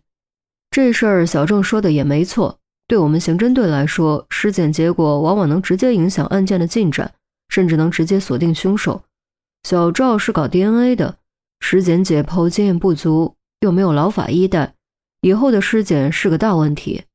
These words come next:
得赶快解决才行。”“得得得，我会向上面反映的。但是啊，这年头都是一帮帮刚毕业的学生，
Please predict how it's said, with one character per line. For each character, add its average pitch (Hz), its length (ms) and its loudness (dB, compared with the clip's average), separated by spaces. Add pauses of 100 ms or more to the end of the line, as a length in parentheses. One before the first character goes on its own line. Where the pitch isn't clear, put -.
(180)
得 160 120 -2
赶 147 180 -2
快 190 160 0
解 139 140 -2
决 156 180 -2
才 151 220 -4
行。 - 240 -6 (1300)
”“得 170 200 2
得 180 220 2
得， 190 380 2 (360)
我 147 180 -2
会 196 220 2
向 151 160 -2
上 160 180 0
面 147 140 0
反 135 240 -4
映 160 180 2
的。 147 200 -8 (480)
但 170 180 0
是 196 200 0
啊， 139 320 0 (560)
这 226 260 2
年 151 300 0
头 147 340 -2
都 233 300 0
是 196 160 0
一 160 200 2
帮 160 240 0
帮 160 180 2
刚 165 240 0
毕 160 180 2
业 147 120 2
的 139 80 -2
学 143 260 -2
生， 165 300 0